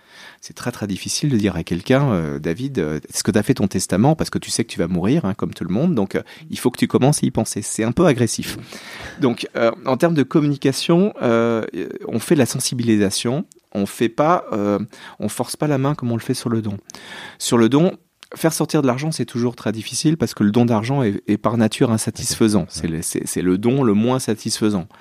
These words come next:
Le don le plus agréable, c'est le don de soi, c'est le don de temps, le don de matériel, le don d'objets, le don de... Le, le, mais le, le don financier, euh, c'est ce qu'on fait quand on n'a pas d'autre choix. Pour obtenir un don, euh, par chèque ou par virement, on force un peu la main, hein, dans nos mailings.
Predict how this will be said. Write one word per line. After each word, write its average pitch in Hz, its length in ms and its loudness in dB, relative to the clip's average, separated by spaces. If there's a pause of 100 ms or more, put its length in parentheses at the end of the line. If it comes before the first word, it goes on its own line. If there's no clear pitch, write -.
(300)
Le 92 100 -2
don 104 120 0
le 104 60 2
plus 104 220 -2
agréable, 92 300 2
c'est - 140 -8
le 85 40 -2
don 87 160 -2
de 82 60 -6
soi, 113 340 2
c'est - 140 -8
le 85 120 0
don 85 180 -2
de 82 40 -4
temps, 123 440 0
le 104 120 0
don 92 220 -2
de 92 140 -2
matériel, 101 920 0
le 95 120 -2
don 98 280 0
d'objets, 104 540 0
le 101 140 -2
don 110 160 0
de... 101 160 -2 (420)
Le, 80 240 -6
le, - 320 -6 (240)
mais 127 240 4
le, 131 140 2
le 123 180 6
don 131 160 2
financier, 143 800 2
euh, - 240 -12
c'est 110 160 -4
ce - 80 -8
qu'on 110 120 -4
fait 143 160 0
quand 110 200 -4
on 104 60 2
n'a 104 100 4
pas 123 120 2
d'autre 110 200 -2
choix. 85 160 -6 (1120)
Pour 117 120 2
obtenir 120 360 2
un 101 80 4
don, 120 380 2
euh, - 40 -2
par - 220 -10
chèque - 260 -4
ou - 40 -8
par 82 180 -2
virement, 101 340 2
on 85 300 0
force - 280 -10
un 90 80 -2
peu - 120 -6
la 107 100 4
main, 127 240 4
hein, 98 60 2
dans 90 120 2
nos 85 80 2
mailings. 85 420 2